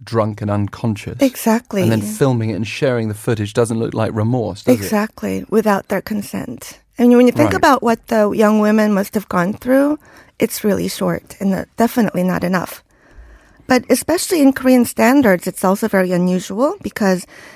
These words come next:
Speaker 2: generally sexual assault cases are settled out of court because, you know, there's a general cultural, um, thing for fear of shame and you want to think,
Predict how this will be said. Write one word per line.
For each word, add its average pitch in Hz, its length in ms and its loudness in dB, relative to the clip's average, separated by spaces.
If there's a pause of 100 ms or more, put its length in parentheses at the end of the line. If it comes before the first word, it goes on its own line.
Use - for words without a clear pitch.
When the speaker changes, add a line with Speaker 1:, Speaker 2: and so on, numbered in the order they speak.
(140)
Speaker 2:
generally 277 520 6
sexual 240 380 0
assault 214 400 0
cases 247 420 -2
are 220 100 -2
settled 214 320 -4
out 190 120 -6
of - 160 -14
court - 500 -4 (520)
because, 262 340 -2
you 269 80 0
know, 285 100 6
there's 247 200 2
a 247 60 0
general 226 440 0
cultural, 247 920 -4 (320)
um, 233 440 2 (260)
thing 233 380 2
for 214 260 -2
fear 214 300 0
of - 140 -6
shame 277 760 4
and 208 160 0
you 190 60 -2
want 175 160 -2
to 175 80 -6
think, 185 240 -6